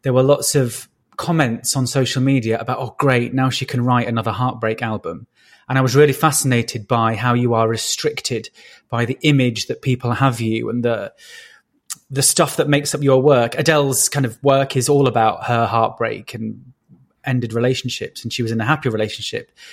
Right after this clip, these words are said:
for her third album. And there was a, I sensed a general excitement that she was gonna be miserable again for this, uh, for any,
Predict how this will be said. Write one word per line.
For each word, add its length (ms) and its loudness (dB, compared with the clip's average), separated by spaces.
for 120 -12
her 140 -4
third 300 -2
album. 340 -6
And 80 -4
there 60 2
was 120 0
a, 80 2
I 60 -2
sensed 400 0
a 60 -4
general 300 2
excitement 680 -2
that 100 -12
she 140 -2
was 100 0
gonna 160 0
be 80 0
miserable 420 4
again 440 0
for 100 -10
this, 300 -2
uh, 440 -6
for 140 -2
any, 340 2